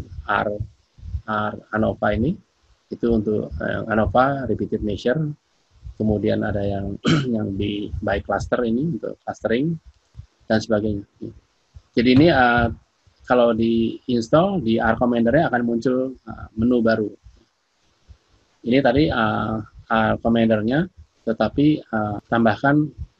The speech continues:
plugin yang namanya I S C S S. Nah, ini ada muncul menu I S C S S. Nanti yang saya maksud tadi, setiap plugin tadi jumlahnya ada sekitar empat puluh lebih.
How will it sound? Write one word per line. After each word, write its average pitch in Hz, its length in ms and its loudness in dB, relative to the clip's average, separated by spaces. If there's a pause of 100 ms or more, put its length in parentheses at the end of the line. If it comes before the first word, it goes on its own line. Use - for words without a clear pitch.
(880)
plugin 127 400 4
yang 117 160 0
namanya 113 320 0
I 120 160 -4
S 113 320 -4
C 113 240 0
S - 160 -6
S. 117 320 -6
Nah, 113 160 -4
ini 117 160 -2
ada 120 160 0
muncul 110 320 0
menu 113 320 0 (160)
I 117 240 -8
S - 80 -20
C 123 80 -10
S 107 240 -12
S. - 100 -14 (1500)
Nanti 127 240 4
yang 123 80 -2
saya 120 160 2
maksud 117 160 -2
tadi, 127 320 0
setiap 117 560 0 (240)
plugin 113 400 0
tadi 139 400 -2
jumlahnya 113 400 0
ada 110 80 -6
sekitar 110 400 -2
empat - 160 -6
puluh 113 160 -2
lebih. 147 240 -4